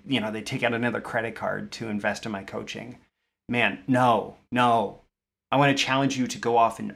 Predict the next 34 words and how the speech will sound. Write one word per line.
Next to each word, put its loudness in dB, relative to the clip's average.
earn 8
it 0
before 4
investing. 0
Go -2
earn 6
it 2
from -6
clients 0
before 0
you -8
invest 0
with -10
me. -2
Go 8
get 6
another 4
client, -8
go -2
get 2
another 4
project. -8
And 0
that 2
might 4
mean 2
that 0
you 2
never 0
come -6
back. -4
And 4
that's 6
fine. 2